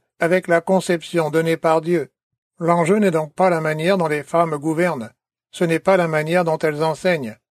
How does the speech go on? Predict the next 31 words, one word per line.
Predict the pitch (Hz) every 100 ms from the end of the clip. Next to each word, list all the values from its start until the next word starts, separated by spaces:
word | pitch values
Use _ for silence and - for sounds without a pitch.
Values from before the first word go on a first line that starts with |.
| _ _
car | 175 156
certains | - 151 - 196
voudraient | 185 170 170
nous | 185
faire | 165 156 135
croire | - 190 185
qu'elles | - 151
peuvent | 170 156
enseigner, | 165 156 160 170 151 123 _ _ _
si | -
ce | 185
n'est | 185 165
pas | 151 175
de | 165
manière | 156 156 165
dominatrice. | 165 160 170 170 - 196 156 - - _ _ _ _ _
Cela | - 170 165
concerne | 190 170 - 202 185
le | 156 160
fait | - 190
d'enseigner, | 175 180 185 170 139 120 _ _ _ _ -
ou | 180
d'avoir | 180 175 165
autorité, | 190 196 185 180 - 135 127 _
ou | 190
pas | 185 185
du | 185
tout. | 165 180 135 _ _ _
C'est | - 185
le | 175
problème. | 165 175 165 180 135